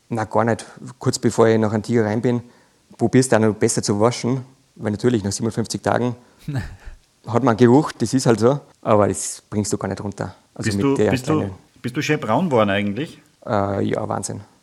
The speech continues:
Speaker 3: Weil es heißt ja immer, am Wasser wird man am braunsten, da muss man sich gut einschmieren.
Speaker 1: Äh, ja, ich hab einmal am Rücken einen Fleck vergessen. Das passiert da auch nur einmal. Vor allem, wenn du am nächsten Tag wieder komplett mit dem Rücken zur Sonne sitzt oder ein T-Shirt anziehen musst, weil's einfach so brennt.
Speaker 2: Ja.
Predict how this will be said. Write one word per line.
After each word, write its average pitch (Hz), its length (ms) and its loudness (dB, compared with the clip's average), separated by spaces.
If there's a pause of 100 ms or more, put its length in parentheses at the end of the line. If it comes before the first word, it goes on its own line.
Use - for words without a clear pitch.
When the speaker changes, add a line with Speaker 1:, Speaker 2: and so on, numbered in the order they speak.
Speaker 3:
Weil 98 320 -2
es 95 100 -10
heißt 104 180 -4
ja 147 60 -6
immer, 127 140 -4
am 95 120 -6
Wasser 123 260 -8
wird 147 120 -6
man 147 120 -6
am 131 60 -14
braunsten, 131 400 -8
da 90 60 -6
muss 101 160 -10
man 117 100 -8
sich 110 140 -12
gut 135 160 -8
einschmieren. 92 540 -10 (280)
Speaker 1:
Äh, 117 120 0
ja, 120 140 4
ich 147 120 2
hab 123 80 -2
einmal 135 540 0
am 131 100 -6
Rücken 139 500 -4 (400)
einen 127 160 -6
Fleck - 220 -4
vergessen. 156 540 -4 (540)
Das 110 120 -6
passiert - 320 -6
da 110 40 0
auch 110 120 -6
nur 107 100 -10
einmal. 110 320 -8 (140)
Vor - 160 -6
allem, 107 80 2
wenn 156 80 6
du - 60 6
am 107 60 0
nächsten 113 180 0
Tag 117 120 0
wieder 110 140 0
komplett 113 580 0 (340)
mit 120 120 4
dem 117 80 8
Rücken 135 200 4
zur 120 100 -2
Sonne 131 220 4
sitzt - 420 -2 (140)
oder 113 220 2
ein 107 60 2
T-Shirt 127 260 2
anziehen 113 260 0
musst, 127 360 -2 (120)
weil's 107 200 0
einfach 107 400 -6
so - 120 -4
brennt. 107 360 -4 (200)
Speaker 2:
Ja. 113 220 -10